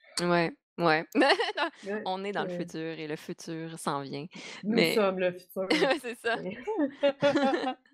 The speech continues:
Speaker 1: Mais non, je, je suis d'accord avec toi, puis de diversifier les intérêts aussi pour aller chercher le plus de gens possible. Puis en même
Speaker 2: Mhm.
Speaker 1: temps, pas dans le contexte de pandémie, là, mais ça se fait socialiser.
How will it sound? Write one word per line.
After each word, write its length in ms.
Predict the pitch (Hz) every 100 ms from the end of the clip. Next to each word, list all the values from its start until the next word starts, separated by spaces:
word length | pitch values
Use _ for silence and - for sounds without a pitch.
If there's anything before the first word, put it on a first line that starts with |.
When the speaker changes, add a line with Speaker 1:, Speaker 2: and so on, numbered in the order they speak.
| - - - - - - -
Speaker 1:
Mais 160 | 185 190
non, 180 | 202 247
je, 80 | 185
je 60 | 190
suis 80 |
d'accord 240 | 196 190 208
avec 120 | 196
toi, 140 | 240
puis 140 | 269 180
de 40 |
diversifier 640 | 180 170 190 175 - - 220
les 160 | 202
intérêts 420 | 175 170 170 165 208
aussi 260 | 196 220
pour 100 | 208
aller 80 | 170
chercher 280 | 160 160 170
le 40 |
plus 200 | - 185
de 100 | 165
gens 160 | 151 170
possible. 640 | 170 147 - 190 277 160 156 - 185 196
Puis 140 | 214 220
en 80 | 226
même 160 | 233
Speaker 2:
Mhm. 60 | -
Speaker 1:
temps, 200 | 320 349 554 _ _ _ _
pas 120 | -
dans 100 | 247
le 60 | 220
contexte 360 | 220 208 226 214
de 60 |
pandémie, 440 | 196 190 190 208 285 427
là, 120 | 339
mais 180 | 240 - _ _ _ _ _ -
ça 180 | - 190
se 200 | - -
fait 120 | 202
socialiser. 1000 | 202 - 294 - 240 226 170 156 185 202